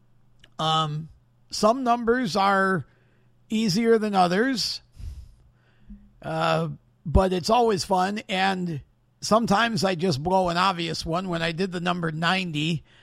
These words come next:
last year, <laughs> I missed Jack Patrick,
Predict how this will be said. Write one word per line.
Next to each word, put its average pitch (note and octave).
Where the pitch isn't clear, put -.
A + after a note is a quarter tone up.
last F3
year, E3
<laughs> -
I A3+
missed A#3
Jack G3+
Patrick, G3+